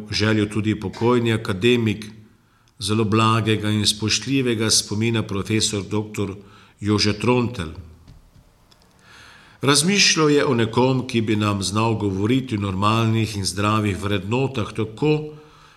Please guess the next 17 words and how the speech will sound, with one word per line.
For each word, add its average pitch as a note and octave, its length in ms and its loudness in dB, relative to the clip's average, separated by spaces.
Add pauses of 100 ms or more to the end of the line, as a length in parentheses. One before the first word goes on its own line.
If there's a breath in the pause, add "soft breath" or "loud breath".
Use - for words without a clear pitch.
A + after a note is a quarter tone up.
(140)
da G#2+ 160 -2
bi G#2 100 0
jih F#2+ 160 0
sprejeli C3+ 680 2 (480)
in F2 140 -8
na E2+ 60 -10
novo B2+ 380 0
zaživeli A2+ 540 2
v F#2 80 0
spravi G2+ 640 0
in F2 100 -4
vsem, B2 500 0
kar G2+ 200 -6
je G2 60 -2
dobro F2+ 340 -6
za E2 180 -4
nas. D#2 400 -6